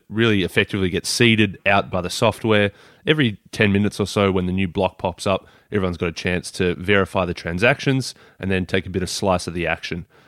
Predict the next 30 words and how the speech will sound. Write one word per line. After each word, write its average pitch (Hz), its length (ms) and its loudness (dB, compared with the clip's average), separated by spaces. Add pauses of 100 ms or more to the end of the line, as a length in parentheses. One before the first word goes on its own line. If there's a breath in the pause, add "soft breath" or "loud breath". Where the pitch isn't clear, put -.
(100)
It's - 160 -6
not, 143 260 2
uh, 101 240 2
they're 101 100 -2
not 110 180 0
taking 101 320 0
a 92 100 -2
percentage 101 640 -2
of 90 140 -4
the 92 80 -8
transaction 101 680 -2
like 90 160 -4
the 95 80 -6
banks 160 320 2
would. 185 200 2 (340 loud breath)
There's 98 140 -4
just - 220 -4
this, 95 220 -4 (320 soft breath)
uh, 85 200 0 (280)
effectively 95 480 -4
free 104 320 -2
new 104 220 2
Bitcoin, 90 420 0
like 87 160 -2
the - 60 -8
bank, 92 360 -2
like 98 180 -4
the 98 80 -6
central 107 340 0
bank 95 340 -2